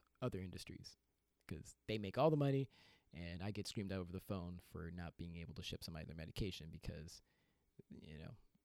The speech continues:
th-, th-, they get screwed out of the, they get screwed out by the, the pharmacies and the middlemen between the whole single payer. Look,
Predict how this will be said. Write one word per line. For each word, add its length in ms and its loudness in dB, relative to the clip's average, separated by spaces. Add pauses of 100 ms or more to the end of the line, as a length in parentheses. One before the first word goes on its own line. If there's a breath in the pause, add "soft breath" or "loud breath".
(120)
th-, 160 -10
th-, 160 -12
they 60 -6
get 180 -6
screwed 320 0
out 140 -2
of 60 -8 (100)
the, 140 -4 (180)
they 80 4
get 160 2
screwed 320 4
out 180 0
by 180 0
the, 120 -6 (320)
the 200 -6 (140)
pharmacies 580 -2
and 220 -6
the 120 -6 (340 soft breath)
middlemen 440 6
between 420 -4
the 100 -4
whole 260 -4
single 320 -4
payer. 260 0 (240 loud breath)
Look, 180 6